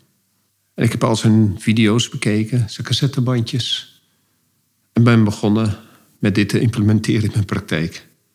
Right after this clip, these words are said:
Dat ging niet zo goed. We zijn nu drie maanden verder. En de tandartsen verklaren me voor gek. Lachen me uit. Zeggen dat ik mijn rolschaatsen uit moet doen.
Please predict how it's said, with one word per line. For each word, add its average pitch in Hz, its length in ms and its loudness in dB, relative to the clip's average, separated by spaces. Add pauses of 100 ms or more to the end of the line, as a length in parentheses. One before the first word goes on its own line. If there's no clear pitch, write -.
(680)
Dat - 180 -2
ging 113 180 0
niet 90 160 0
zo 95 100 -4
goed. - 260 -8 (800)
We - 60 -10
zijn 117 160 4
nu 113 100 4
drie 110 200 2
maanden 107 300 2
verder. 107 420 -4 (1400)
En 117 200 0
de 101 220 0 (440)
tandartsen 104 480 -2
verklaren 107 420 -2
me 110 100 0
voor 104 160 -8
gek. - 420 -6 (840)
Lachen 107 320 0
me 98 100 0
uit. 110 460 -2 (340)
Zeggen 117 300 -2
dat 110 120 0
ik - 60 -4
mijn 123 140 2
rolschaatsen 127 580 -2
uit 107 200 -2
moet 113 120 -2
doen. 110 240 -4